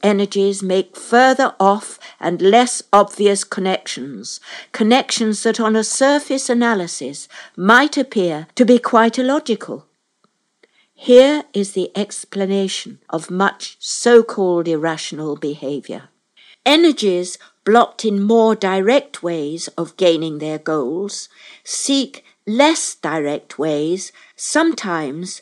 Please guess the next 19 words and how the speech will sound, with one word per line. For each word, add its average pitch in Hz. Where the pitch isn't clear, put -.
very 196
devious 180
ways. 117
As 196
the 208
way 277
to 277
attaining 220
a 185
defined 175
goal 165
becomes 156
less 175
direct, 147
and 135
so 151
more 135
devious, 208
the 170